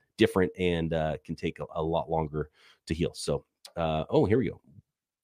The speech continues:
Seeing week to week. I don't know. We're, we'll find out. We'll dive in more into what's going on when we get official word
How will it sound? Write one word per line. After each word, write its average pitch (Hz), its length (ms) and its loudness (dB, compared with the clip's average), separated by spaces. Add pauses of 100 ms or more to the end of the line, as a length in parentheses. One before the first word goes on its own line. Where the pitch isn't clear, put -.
(460)
Seeing 98 260 8
week 107 200 8
to 87 100 0
week. 139 340 10
I 104 100 8
don't 71 80 2
know. - 180 -8
We're, 113 180 12
we'll 196 180 12
find 175 280 12
out. 101 140 12
We'll 127 100 10
dive 147 240 12
in 135 120 12
more 127 220 12
into 113 140 10
what's 110 200 8
going 101 220 10
on 101 180 10
when 98 100 8
we 98 60 4
get 101 100 6
official 101 400 2
word 90 340 4